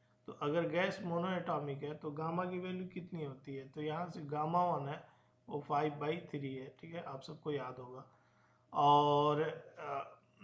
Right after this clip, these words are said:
gamma two for similar ratio of the diatomic gas, तो gamma two for diatomic gas, तो अगर गैस diatomic है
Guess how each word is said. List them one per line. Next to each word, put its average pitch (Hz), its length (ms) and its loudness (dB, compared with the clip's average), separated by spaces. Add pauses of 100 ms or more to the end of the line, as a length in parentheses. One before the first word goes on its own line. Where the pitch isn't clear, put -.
gamma 165 640 4
two 208 60 -4
for 190 220 2
similar 180 520 0
ratio 180 360 0
of 175 60 -2
the 170 160 0
diatomic 147 760 2
gas, 131 220 -6 (120)
तो 143 100 -6
gamma 160 600 0
two 175 300 -8
for 160 200 0 (880)
diatomic 160 760 2
gas, 139 240 -8 (140)
तो - 80 -8
अगर 151 420 -2
गैस 170 320 -2
diatomic 156 840 -2
है 160 280 -8